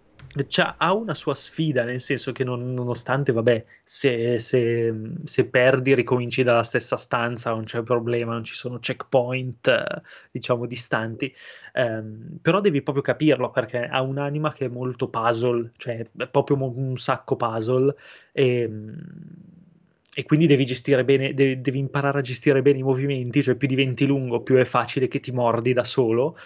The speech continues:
eh, quindi devi, devi studiare bene, di "adesso la prendo larga perché poi la stringo, perché poi giro intorno lì", ehm, e quindi de-, cioè, de-, devi capirlo bene, cioè, c-,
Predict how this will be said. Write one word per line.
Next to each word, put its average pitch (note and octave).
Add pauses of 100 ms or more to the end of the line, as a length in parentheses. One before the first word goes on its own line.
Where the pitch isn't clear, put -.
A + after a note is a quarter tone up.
(280)
eh, A#2+
quindi D3
devi, C#3 (360)
devi C#3
studiare D3+
bene, C#3+
di C#3
"adesso C#3+
la C#3+
prendo D3
larga D3
perché -
poi C#3+
la C#3
stringo, D3+
perché -
poi D3+ (300)
giro D#3
intorno D3+
lì", C#3+ (300)
ehm, B2+
e B2
quindi D#3+
de-, C#3
cioè, C#3
de-, C3+
devi C#3+
capirlo D#3+
bene, D3
cioè, C#3+
c-, A#2+